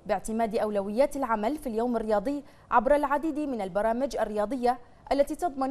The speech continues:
مشاركة كافة فئات المجتمع البحريني، والعمل على تحقيق أهداف اليوم الرياضي الذي تتطلع القيادة الرشيدة منه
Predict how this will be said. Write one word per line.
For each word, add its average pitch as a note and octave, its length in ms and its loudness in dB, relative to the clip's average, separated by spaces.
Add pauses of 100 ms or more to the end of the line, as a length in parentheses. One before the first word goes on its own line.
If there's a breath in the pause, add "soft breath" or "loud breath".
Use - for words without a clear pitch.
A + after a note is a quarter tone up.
مشاركة A3+ 560 -4
كافة F4 340 -2
فئات A#3 480 -2
المجتمع A#3 500 -2
البحريني، A3 580 -2 (360 soft breath)
والعمل G#3+ 460 2
على G#3+ 220 0
تحقيق A#3+ 520 -4
أهداف A#3+ 300 2
اليوم B3 300 2
الرياضي B3 480 2 (340 loud breath)
الذي C#4 220 4
تتطلع D#4+ 540 0
القيادة A#3 540 -2
الرشيدة A3 580 -4
منه B3+ 200 -4